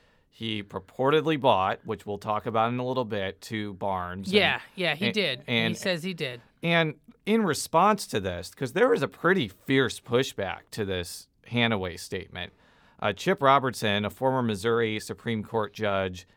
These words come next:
Speaker 1: who is acting as counsel to this committee, basically pointed out that Barnes had the tapes but didn't use it to attack Greitens, didn't use it to affect how committee members are,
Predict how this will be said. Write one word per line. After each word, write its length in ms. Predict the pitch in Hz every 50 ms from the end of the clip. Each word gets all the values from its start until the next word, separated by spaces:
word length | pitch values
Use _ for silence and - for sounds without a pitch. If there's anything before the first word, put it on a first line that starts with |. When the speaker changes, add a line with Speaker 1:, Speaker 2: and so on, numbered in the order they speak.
| _ _
Speaker 1:
who 160 | - 120 120
is 120 | 113 104
acting 340 | 113 123 127 127 - 120 113
as 120 | 101 92 -
counsel 480 | - - - 120 123 127 - - 110
to 80 | 98 95
this 180 | 92 90 -
committee, 460 | - - 98 95 95 92 - - 113 - _ _ _ _ _ _ _ _ -
basically 500 | 147 175 214 208 233 208 - 156 139 120
pointed 320 | - 143 156 147 143 131
out 260 | 131 127 127 123 -
that 220 | - 127 120 117 110 _ _ _ _ _ _ _ _ _ _ _ _ _ _ _ _
Barnes 500 | - 127 139 156 170 175 165 123 - - - _ _ _ _
had 480 | - - - 143 147 160 180 175 123
the 80 | 135 123
tapes 460 | 95 - - 127 117 117 117 98 -
but 240 | - 123 117 92 -
didn't 400 | - 151 160 147 120 - 107 104
use 280 | 98 107 120 143 143
it 140 | 151 156 -
to 140 | - 131 113
attack 360 | 101 - - 95 90 - - -
Greitens, 600 | - 131 135 147 156 156 156 156 156 131 - - _ _ _ _ _ _ _ _
didn't 280 | - 151 170 170 135
use 220 | 127 127 147 156 127
it 120 | 151 -
to 180 | - 131 117 107
affect 460 | 101 92 - - 120 117 120 - -
how 240 | - 117 113 110 104
committee 380 | - - 107 104 110 123 123
members 500 | 120 120 120 120 117 117 117 117 107 - -
are, 420 | - 113 104 101 101 98 92 90